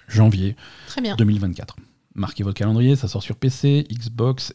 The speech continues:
Speaker 1: et PlayStation, nouvelle génération uniquement. Euh,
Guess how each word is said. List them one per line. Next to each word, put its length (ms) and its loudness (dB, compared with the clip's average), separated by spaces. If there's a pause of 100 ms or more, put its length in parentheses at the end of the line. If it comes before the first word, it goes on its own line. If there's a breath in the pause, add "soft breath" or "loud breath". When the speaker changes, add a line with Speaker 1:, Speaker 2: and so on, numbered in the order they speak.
Speaker 1:
et 140 0
PlayStation, 760 -6
nouvelle 400 -2
génération 460 -6 (180)
uniquement. 580 -2 (1500 loud breath)
Euh, 1160 4